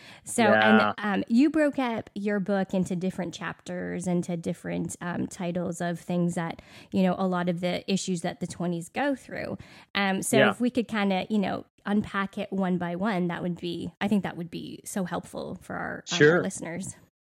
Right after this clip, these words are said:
Speaker 2: Yeah, I'd be
Speaker 1: Yeah.
Speaker 2: happy to.
Speaker 1: Awesome. Thank you. So the first one is family. Um, and I love the part that you were talking about, especially in the family section, where in our twenties, um, we can kinda have that feeling of being in between.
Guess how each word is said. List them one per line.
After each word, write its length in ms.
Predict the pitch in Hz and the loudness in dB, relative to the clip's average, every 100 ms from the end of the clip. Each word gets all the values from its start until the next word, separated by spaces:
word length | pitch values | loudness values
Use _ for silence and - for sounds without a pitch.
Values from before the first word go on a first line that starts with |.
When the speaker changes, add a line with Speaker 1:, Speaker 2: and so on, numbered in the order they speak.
| _ _ _ - | _ _ _ 0
Speaker 2:
Yeah, 140 | 123 | 2
I'd 60 | 135 | 2
be 40 | |
Speaker 1:
Yeah. 40 | 104 | 0
Speaker 2:
happy 240 | 107 120 | -2 -4
to. 280 | - 110 90 - | -8 -10 -12 -10
Speaker 1:
Awesome. 400 | 220 247 208 185 | -6 -4 0 2
Thank 280 | 208 233 254 | 4 4 4
you. 240 | - - - - | -2 -8 -10 -12
So 180 | - 262 | 0 4
the 120 | 247 | 4
first 340 | 247 359 392 - | 2 0 0 2
one 260 | 254 233 - | 4 4 0
is 680 | - 214 202 202 190 - - - | -2 -2 0 -2 -2 -6 -8 -14
family. 720 | - - 240 190 - 202 208 214 - - - | -10 0 2 2 -2 -8 -6 -8 -10 -10 0
Um, 200 | 214 208 | 2 4
and 120 | 220 | 2
I 60 | 220 | 2
love 520 | 220 233 247 262 226 | 2 2 4 2 2
the 80 | 233 | -2
part 300 | - 220 202 | -2 -2 -2
that 80 | 202 | -2
you 120 | 202 | -4
were 80 | 196 | -4
talking 440 | 190 202 190 202 196 | -2 -4 -2 -2 -2
about, 340 | 185 185 190 196 | 0 -2 -4 -6
especially 540 | - 220 214 214 202 | -2 -2 -2 -2 0
in 160 | 196 185 | 2 2
the 80 | 185 | 0
family 520 | 190 185 185 196 196 | -2 0 0 -2 -6
section, 640 | - 190 - 208 196 190 | -6 -6 -4 0 0 2
where 300 | 185 185 190 | 0 0 0
in 200 | 190 202 | 0 2
our 120 | 190 | 2
twenties, 800 | 185 - 220 214 214 208 202 - - | -2 -2 0 2 2 2 0 -2 -4
um, 280 | 185 180 | -2 0
we 100 | 180 | -2
can 240 | - - 190 | -4 -2 -2
kinda 360 | - 220 226 | -2 -2 -2
have 200 | 202 202 | -2 -4
that 160 | 180 - | -6 -10
feeling 460 | - 208 196 185 180 | -6 -4 -2 0 0
of 160 | 175 | -2
being 320 | 175 180 175 - | -2 -2 -2 -2
in 180 | 196 175 | 0 0
between. 480 | 170 - - - | -2 -8 -10 -8